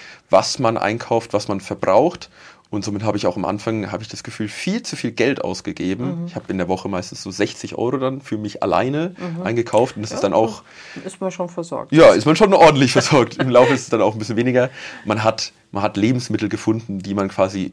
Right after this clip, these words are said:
Speaker 1: immer auf Vorrat da haben kann. Und
Speaker 2: Mhm.
Speaker 1: quasi, ich habe in meinem Kopf meine Standardlebensmittel, die ich eigentlich immer haben möchte. Und die klappe ich erstmal ab. Und wenn ich dann noch irgendwie das Gefühl habe, ich möchte das oder das kochen,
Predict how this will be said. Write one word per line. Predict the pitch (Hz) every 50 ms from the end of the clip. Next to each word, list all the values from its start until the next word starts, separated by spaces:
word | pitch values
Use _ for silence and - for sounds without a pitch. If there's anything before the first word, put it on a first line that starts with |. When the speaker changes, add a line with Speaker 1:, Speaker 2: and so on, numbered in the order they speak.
| - _
Speaker 1:
immer | 131 127 131 127 117 110 104 82 - - -
auf | 110 107
Vorrat | - - - - 104 107 110 101 92 - - -
da | - 87 92 98 101 101
haben | 90 90 87 85
kann. | - - - 85 82 85
Und | - 170 165
Speaker 2:
Mhm. | 156
Speaker 1:
quasi, | 147 98 95 101 104
ich | - -
habe | 98 - -
in | - 110
meinem | 101 95 95 92
Kopf | - 117 - - - - - - - - - - - _ -
meine | 101 92 92 95 92 90
Standardlebensmittel, | 90 - - - 143 139 - 120 117 117 120 117 - 123 117 - 107
die | 104
ich | 98 113
eigentlich | - 95 101 -
immer | - 101 95 101 117
haben | 110 131 147 156 147
möchte. | 139 147 - - 185 180 202 247 - _ _ _ _ _ _ _ _ _
Und | 107 104 101 98 95 95 90 - - -
die | 95 95 90 90 90
klappe | - 101 95 104
ich | - -
erstmal | - - - - 80
ab. | 101 - -
Und | 98 92
wenn | 92 95
ich | 95 101
dann | - 98
noch | 98 92 -
irgendwie | - 104 101 101 95 98 95
das | 92 92 - -
Gefühl | - - - 104 98
habe, | 92 -
ich | - -
möchte | 104 92 - - - 95 95 92 85 85
das | - 92 90 - -
oder | 85 92 92
das | - - 90 - -
kochen, | - 104 95 - 101 92